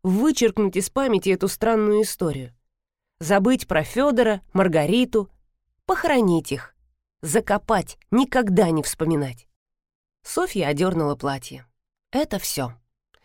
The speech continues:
Простите, более ничего не знаю,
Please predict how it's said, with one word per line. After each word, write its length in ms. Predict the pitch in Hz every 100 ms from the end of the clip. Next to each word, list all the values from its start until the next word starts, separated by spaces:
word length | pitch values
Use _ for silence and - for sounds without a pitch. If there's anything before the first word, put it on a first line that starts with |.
| _ _ _ _ -
Простите, 600 | 165 156 - 320 - 349
более 400 | 185 233 254 240
ничего 460 | 196 185 190 165
не 160 | 208 180
знаю, 500 | 160 196 190 156